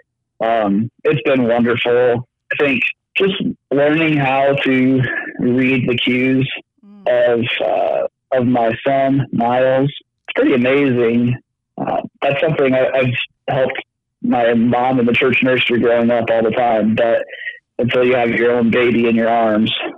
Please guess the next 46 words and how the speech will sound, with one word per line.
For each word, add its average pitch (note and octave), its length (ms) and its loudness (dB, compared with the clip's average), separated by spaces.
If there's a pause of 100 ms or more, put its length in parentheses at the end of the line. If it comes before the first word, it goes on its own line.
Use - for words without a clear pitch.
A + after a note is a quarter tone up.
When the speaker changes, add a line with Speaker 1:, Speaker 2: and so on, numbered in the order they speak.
Speaker 1:
learning C3 400 0
the A2 100 0
cues B2+ 420 0
of A#2 80 0
a A2+ 80 2
baby, A2+ 420 2
it's A2+ 200 -4
something B2 200 -2
I A#2 80 0
had A#2 140 2
never A#2 180 2
picked A2+ 240 -2
up A2+ 160 -2
on. G#2+ 180 0
It's A#2 100 -4
kind F#3+ 160 0
of B3 120 2
amazing. G3 640 0 (260)
Um, A2+ 320 2
you A#2+ 160 -2
know, B2 420 0 (260)
kind C#3 200 0
of A#2+ 60 0
what B2+ 200 0
they A2+ 140 2
need A#2+ 400 0
before, A2+ 600 0 (320)
before D3 340 0
they D3 180 2
even A#2+ 160 0
really B2+ 200 2
know B2+ 120 2
what B2 100 2
they B2 140 2
need B2+ 280 0
or, A#2 240 2
or A#2 80 2
whatever. A#2+ 440 0 (100)
So A#2 120 4
it's, A2+ 100 -2 (140)
<laughs> G3 280 -4
that's F#3 220 0
been E3 200 0 (680)
kind D3+ 180 0
of C3 80 0
fun, C#3+ 400 2